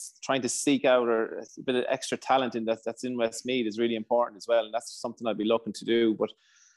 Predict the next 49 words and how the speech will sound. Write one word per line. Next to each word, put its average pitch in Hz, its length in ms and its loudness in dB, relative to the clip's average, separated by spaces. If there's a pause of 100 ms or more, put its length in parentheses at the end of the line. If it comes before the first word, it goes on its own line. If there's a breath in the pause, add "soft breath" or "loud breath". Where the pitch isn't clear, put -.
(220 soft breath)
to - 100 -6
be 135 120 4
honest, 156 380 2
um, 120 560 0
is, 127 160 -8
is - 600 -4
too 170 160 4
good 175 160 4
an 143 60 2
opportunity 127 460 -2
to 104 100 -16
pass. 113 420 0
If, - 80 -18 (180)
if - 120 -12
someone 147 420 -4 (360)
comes 131 220 -2
knocking 127 300 0
and 110 100 -6
they - 20 -6
want 113 220 0
you - 60 -16
to - 40 -16
train 113 140 -4
the 101 60 -14
county 117 300 -4
team 107 180 -4
and 104 100 -2
you're 104 100 -6
very 117 280 6
into 120 160 -2
football 110 480 2
and 104 100 -10
it's - 140 -14
your - 160 -14
passion, 117 360 -2 (880)
uh, 101 360 0
I 110 100 -2
don't 123 300 -2
think 113 160 -6
you 104 80 -4
can 101 340 -4
just - 280 -4
let 107 120 4
it 98 80 0
pass 104 400 0
you, 98 60 -4
to - 120 -20
be 107 80 -6
honest. 104 320 -8